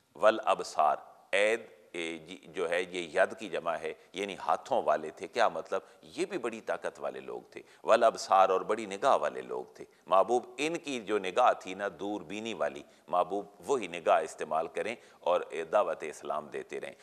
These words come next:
तो हज़रत इब्राहीम और इसहाक क्या लगते हैं जी आपस में? बाप बेटा हैं। हज़रत इब्राहीम बाप हैं, हज़रत इसहाक बेटे हैं, हज़रत याकूब इनके बेटे हैं। तो दादा, बाप, पोता तीनों का जिक्र हो रहा है, इब्राहीम व इसहाक व याकूब। उलिल ऐदी वल अबसार, ये बड़ी कुव्वतों वाले थे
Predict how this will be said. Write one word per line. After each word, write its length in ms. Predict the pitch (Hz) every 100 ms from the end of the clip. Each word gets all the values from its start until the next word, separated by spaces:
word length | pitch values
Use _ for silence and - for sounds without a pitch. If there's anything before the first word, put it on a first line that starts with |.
| - -
तो 80 | 95
हज़रत 280 | 110 123 120
इब्राहीम 400 | 113 107 120 127
और 140 | 110
इसहाक 380 | 104 - 107 -
क्या 140 | -
लगते 300 | 98 95 -
हैं 100 | 95
जी 100 | 95 90
आपस 300 | 85 90 -
में? 60 | 87 _ _ _ _ _ 76
बाप 240 | 85 82
बेटा 220 | 71 67
हैं। 140 | 65 - _
हज़रत 240 | 87 87 87
इब्राहीम 380 | 85 82 95
बाप 300 | 87 90 101
हैं, 180 | 120 117 -
हज़रत 220 | 90 85
इसहाक 400 | 82 - 80 82 76
बेटे 300 | 82 - 104
हैं, 180 | 107 104 - -
हज़रत 180 | 90 87
याकूब 500 | 85 82 - 95 - 95
इनके 280 | 92 82 69
बेटे 280 | 69 -
हैं। 120 | 65 - _ _
तो 80 | 80
दादा, 460 | 78 82 90 113 117
बाप, 360 | 95 80 95 -
पोता 260 | 87 87 90
तीनों 280 | - 113 113
का 120 | 90
जिक्र 280 | 73 71 65
हो 100 | 62
रहा 120 | -
है, 80 | 62
इब्राहीम 560 | 76 82 80 113 120 101
व 140 | 87
इसहाक 540 | 85 82 - 92 92 90
व 140 | 80 76
याकूब। 520 | 73 69 92 87 - - _ _ 92
उलिल 300 | 104 107 104
ऐदी 360 | 113 139 156
वल 180 | 139 98
अबसार, 360 | 87 - 92 87
ये 120 | 90
बड़ी 220 | 82 123 131
कुव्वतों 440 | 156 139 135 135
वाले 240 | 123 120 117
थे 200 | - 120